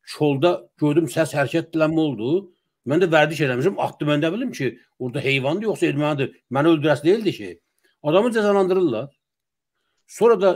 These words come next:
səkkiz dəfə düşür üstünə Şahbuzun düz ortasında. Vəhşi dəfə döyüşür. Bu o qədər döyüşür ki, adam yorulur bunu tu-, tuturlar. Başında çuvalı keçirirlər, aparırlar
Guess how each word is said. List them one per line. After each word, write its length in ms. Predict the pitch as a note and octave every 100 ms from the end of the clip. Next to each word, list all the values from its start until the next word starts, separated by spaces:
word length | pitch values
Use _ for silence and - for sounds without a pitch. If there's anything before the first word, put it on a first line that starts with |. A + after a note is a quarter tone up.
| -
səkkiz 460 | - F#3+ F3 A3 G3
dəfə 140 | D#3+
düşür 240 | C#3+ A2+ D#3
üstünə 220 | - C#3
Şahbuzun 460 | - C3 C3 D3 D#3
düz 60 | C3
ortasında. 540 | - A2 A2 G#2+ G2+ A2 _ _ _ _
Vəhşi 380 | A2+ D#3 - F#3
dəfə 200 | E3 C#3+ C3
döyüşür. 340 | C3+ B2+ D3+ F3+ - _ _ _ _ _ -
Bu 140 | B3
o 60 | B3
qədər 160 | A#3 F3
döyüşür 360 | A3 A3+ - G#3
ki, 100 | B3+
adam 200 | A3+ G3 D3
yorulur 380 | G#3+ A3 A3+
bunu 120 | F3 B2+
tu-, 120 | E3 D3
tuturlar. 400 | - A#2+ F#2 E2 _ _ _ _ _ _ _ _ _ -
Başında 380 | G3 - A3
çuvalı 320 | - F3+ D#3+ D3+
keçirirlər, 400 | F#3 G#3 A#3 E3
aparırlar 480 | E3+ E3+ F3 G3